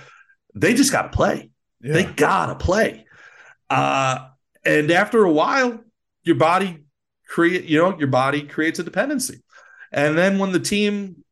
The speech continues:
Speaker 1: cuts you, you know, you don't get to say, "Oh, okay, body, we're a gym teacher now. We don't need to take Percocets anymore." Nah,
Speaker 2: Right.
Speaker 1: it's, it's in there. And then mix in the crisis of identity,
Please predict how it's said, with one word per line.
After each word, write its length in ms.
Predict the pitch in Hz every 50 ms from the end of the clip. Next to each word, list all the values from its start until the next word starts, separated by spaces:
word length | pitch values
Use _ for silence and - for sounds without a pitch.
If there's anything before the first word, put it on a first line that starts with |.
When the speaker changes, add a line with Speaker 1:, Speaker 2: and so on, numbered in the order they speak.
| _ _ _ _ -
Speaker 1:
cuts 260 | 165 208 247 240 -
you, 180 | 208 185 202 190 - - _ _ _ _ _ _ _ _ _ _ _ _ _ _
you 160 | - 143 143
know, 280 | 147 147 160 165 - -
you 160 | 104 131 160
don't 180 | 185 202 185 165
get 160 | 185 180 -
to 60 | 170
say, 320 | 143 - 202 208 208 196 175
"Oh, 300 | 208 269 294 - - - _ _ -
okay, 260 | - 220 220 285 247
body, 300 | 233 190 226 226 233 240
we're 180 | 220 220 247 233
a 60 | 190
gym 220 | 147 185 233 226 -
teacher 280 | - 208 190 - 190
now. 180 | 175 185 185 185
We 100 | 196 214
don't 120 | 214 196
need 140 | 208 208 175
to 60 | 147
take 220 | - 196 190 190 -
Percocets 520 | 208 220 214 202 - - 180 160 156 -
anymore." 440 | 160 156 151 151 151 151 156 151 - _
Nah, 240 | - 135 156 160 151
Speaker 2:
Right. 100 | 143 -
Speaker 1:
it's, 280 | - - - - - _ _ _ _ _ _ _ _ -
it's 220 | - 185 185 190
in 160 | 190 214 214
there. 300 | 165 120 107 117 131 - _
And 180 | - 156 151 160
then 300 | 170 170 160 160 151 - 139
mix 340 | 147 151 196 190 - -
in 160 | 202 196 190 180
the 60 | 165
crisis 440 | - - 170 170 175 175 180 - -
of 120 | 185 185
identity, 580 | 175 165 139 135 123 117 107 107 113 127 -